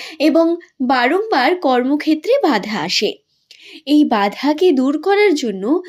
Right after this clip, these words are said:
চাল এক্ষেত্রে অপরিহার্য। চালকে রাখারও একটি নিয়ম আছে। আপনারা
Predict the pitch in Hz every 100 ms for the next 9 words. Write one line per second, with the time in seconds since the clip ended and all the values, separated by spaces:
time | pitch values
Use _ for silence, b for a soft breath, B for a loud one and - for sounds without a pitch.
0 | 302 _ - 233 247 320 311 302 285 -
1 | 294 339 - 220 202 240 226 220 214 175
2 | 160 - _ _ B B B B _ -
3 | 277 302 427 - 226 311 453 B - 262
4 | 247 233 - 339 392 427 415 320 285 254
5 | 240 190 165 143 233 - - _ _ _
6 | _ _ _ _ _ _ _ - 247 240
7 | 320 240 175 165